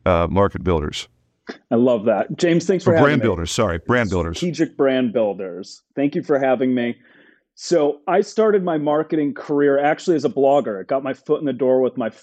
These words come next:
Speaker 2: first marketing business. And a client posed a question for me,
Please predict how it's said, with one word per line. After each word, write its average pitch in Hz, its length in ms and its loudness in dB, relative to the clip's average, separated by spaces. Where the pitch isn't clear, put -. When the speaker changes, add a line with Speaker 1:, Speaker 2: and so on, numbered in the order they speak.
Speaker 2:
first 139 320 0
marketing 123 640 -2
business. 101 680 -8
And 123 140 -2
a 120 120 2
client 196 400 0
posed 170 320 0
a 147 60 0
question 139 560 -2
for 117 240 0
me, 110 220 -4